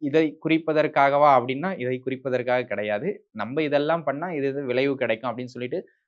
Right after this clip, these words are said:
நம்ம தான் உருவாக்கிக்கிட்டோம். ஆனா உண்மையிலேயே அபிஷேகத்தினுடைய தாத்பரியம் என்ன அப்படின்னு கேட்டீங்கன்னா, நான் திரும்ப திரும்ப நீங்க ஆரம்பத்துல இருந்து நான் இதுதான் சொல்லிக்கிட்டு இருக்கேன்,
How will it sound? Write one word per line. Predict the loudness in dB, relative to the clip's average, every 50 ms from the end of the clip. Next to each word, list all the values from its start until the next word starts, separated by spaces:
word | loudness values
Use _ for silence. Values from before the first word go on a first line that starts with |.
| _ _ _ _ 0
நம்ம | 0 2 6 6
தான் | 6 6 6 4
உருவாக்கிக்கிட்டோம். | 2 4 4 6 4 4 2 -4 -12 -10 -10 -12 -12 _ _ _ _ _ _ -8
ஆனா | -4 -4 -2 -2 -4 -4
உண்மையிலேயே | -6 -6 -4 0 4 6 6 6 8 6 6 6
அபிஷேகத்தினுடைய | 6 4 2 0 -2 -2 0 0 2 2 2 0 -2 -2 -4 -2 -2 -2 -2 -2 -4 -4 _ 2
தாத்பரியம் | 4 4 4 4 2 0 2 2 2 4 2 0 0
என்ன | -2 -2 0 0
அப்படின்னு | 0 0 -2 -4 -6 -6
கேட்டீங்கன்னா, | -4 -4 -4 -4 -4 -4
நான் | -4 -4 -6 -4
திரும்ப | -4 -4 -2 -2 -4
திரும்ப | -4 -4 -6 -6 -4
நீங்க | -4 -2 0 0 2
ஆரம்பத்துல | 4 4 4 2 2 -2 -6 -4 -2 -2 -2
இருந்து | -2 -2 -2
நான் | -4 -4 -4
இதுதான் | -4 -4 -6 -6 -8
சொல்லிக்கிட்டு | -10 -12 -10 -10 -10 -10
இருக்கேன், | -8 -4 -4 -4 -4